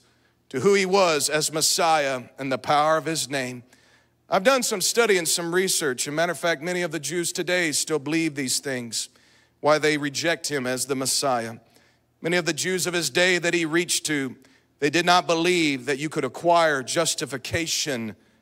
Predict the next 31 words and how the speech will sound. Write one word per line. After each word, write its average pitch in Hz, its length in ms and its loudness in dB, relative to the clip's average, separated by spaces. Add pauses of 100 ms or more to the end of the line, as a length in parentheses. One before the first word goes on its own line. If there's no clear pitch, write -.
(160)
by 131 220 2
faith. 139 680 -4 (420)
But 127 140 -10
the 165 100 4
Old 190 220 4
Testament 175 480 0
scripture, 135 560 -4
the - 200 -14
prophet 147 420 -2
Habakkuk, 139 580 -2
he 139 100 -4
said, 127 480 -2 (240)
"The 143 140 0
just 156 720 2 (400)
shall 127 380 2
live 120 800 0 (520)
by 104 280 -2
faith." - 1000 -12 (2000)
You 165 100 -4
know, 175 160 0
we 190 100 2
live 190 140 2
in 147 100 -2
the 127 60 -4
show 165 240 -2
me 127 80 -6
state, 117 300 -4
a 113 60 -4
lot 117 220 -2
of 117 120 -10
us. - 400 -12